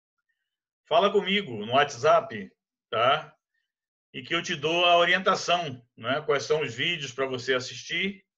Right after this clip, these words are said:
né? Desde lá do, do, do Joilson, né? Depois, quando nós falamos sobre os dons, Jesus e os dons do Espírito Santo,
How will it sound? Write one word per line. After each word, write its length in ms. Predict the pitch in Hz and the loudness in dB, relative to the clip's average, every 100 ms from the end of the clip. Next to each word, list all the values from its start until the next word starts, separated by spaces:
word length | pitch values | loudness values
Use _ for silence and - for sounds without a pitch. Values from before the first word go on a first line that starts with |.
| _ _ _ _ _ _ _ _ _ _ - | _ _ _ _ _ _ _ _ _ _ -4
né? 240 | 123 143 | 0 0
Desde 380 | 131 151 160 139 | 2 0 0 0
lá 220 | 139 143 | 2 2
do, 220 | 139 127 | 2 -2
do, 240 | 120 117 117 | -4 -8 -8
do 160 | 117 | -10
Joilson, 1080 | 117 123 123 160 170 160 147 156 151 147 127 _ _ _ _ _ _ _ _ | -6 -4 -4 -2 -2 -4 -4 -4 -4 -6 -10 _ _ _ _ _ _ _ _
né? 720 | 113 131 143 139 127 117 107 110 | -6 -2 0 0 2 0 0 -2
Depois, 440 | 110 - 135 131 | -4 0 2 2
quando 280 | - 139 131 | 0 -6 -4
nós 200 | 131 139 | -2 -2
falamos 380 | 139 131 135 131 | 0 0 0 -2
sobre 220 | 143 127 | -2 -2
os 120 | 127 | -4
dons, 420 | 120 131 156 160 127 | -4 -4 -2 -2 -2
Jesus 560 | 123 110 131 151 139 | -4 -4 -6 -6 -4
e 40 | 131 | -6
os 160 | 120 | -6
dons 240 | 110 135 135 | -6 -4 -4
do 60 | |
Espírito 340 | 117 - 123 123 | -8 -8 -8 -6
Santo, 800 | - 156 165 165 165 165 160 | -4 0 0 -2 -4 -10 -12